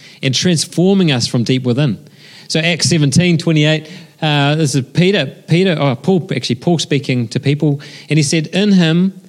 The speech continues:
we live, we move, and, and have our being." Or in the N L T, "For in, in him we live and move and exist." And at the same time as Romans eight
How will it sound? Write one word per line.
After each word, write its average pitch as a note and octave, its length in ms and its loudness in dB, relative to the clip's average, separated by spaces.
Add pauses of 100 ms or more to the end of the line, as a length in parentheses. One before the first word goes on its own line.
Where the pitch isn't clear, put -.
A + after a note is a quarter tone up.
(140)
we C3 120 2
live, D#3 640 0 (340)
we D#3 120 0
move, D3 440 2
and, C#3 380 -2
and C#3+ 140 2
have D3+ 140 2
our D3+ 100 2
being." C3+ 360 -2 (2250)
Or C3 140 -4
in C3 100 -2
the C3 80 -2
N C#3 140 -2
L B2+ 120 -2
T, B2 280 -2
"For - 140 -6
in, D#3+ 400 0 (140)
in D3+ 120 2
him F3+ 220 2
we D3+ 100 2
live E3+ 340 0
and C3 180 0
move D3 320 2
and C#3+ 140 0
exist." C#3+ 540 -4 (2000)
And E3 140 0
at E3+ 40 0
the E3+ 100 2
same F3 320 0
time D#3 320 2
as D3 380 0
Romans D3 360 2
eight F3 340 -2